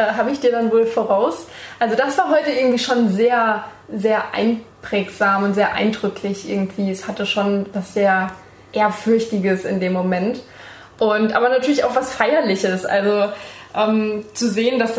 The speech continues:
dass man da jetzt endlich angekommen ist an diesem Ziel, wo man irgendwie dann auch so lange sich drauf hingearbeitet hat und zubewegt hat, war dann irgendwie sehr schön.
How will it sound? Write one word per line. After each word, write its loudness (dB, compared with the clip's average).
dass -2
man 2
da 2
jetzt 0
endlich -2
angekommen 2
ist 0
an 2
diesem 2
Ziel, 0
wo 2
man 2
irgendwie 2
dann 2
auch 0
so 0
lange 2
sich -4
drauf -2
hingearbeitet 2
hat -4
und -4
zubewegt 0
hat, 0
war 2
dann 4
irgendwie 0
sehr -2
schön. -2